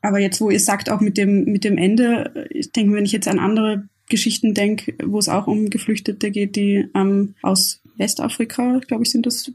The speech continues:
alle, an die ich jetzt denke, ähm, nach Deutschland kommen oder nach Österreich, gibt's eigentlich immer ein, ein schlechtes Ende. Also jetzt Berlin-Alexanderplatz oder,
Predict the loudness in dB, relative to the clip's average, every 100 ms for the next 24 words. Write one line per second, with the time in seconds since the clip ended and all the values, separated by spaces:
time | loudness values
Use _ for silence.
0 | -8 -2 0 0 0 0 -2 -2 0 0
1 | 0 -2 -4 -10 -6 0 2 2 2 0
2 | -2 0 2 0 0 -2 0 0 -2 -2
3 | -2 -2 -2 -2 -4 -6 -6 -2 -2 2
4 | 2 2 0 -2 0 0 0 -2 -4 -4
5 | -2 0 0 0 -2 -4 0 4 4 4
6 | 0 0 0 0 0 -4 -4 -8 -4 -2
7 | 0 0 -2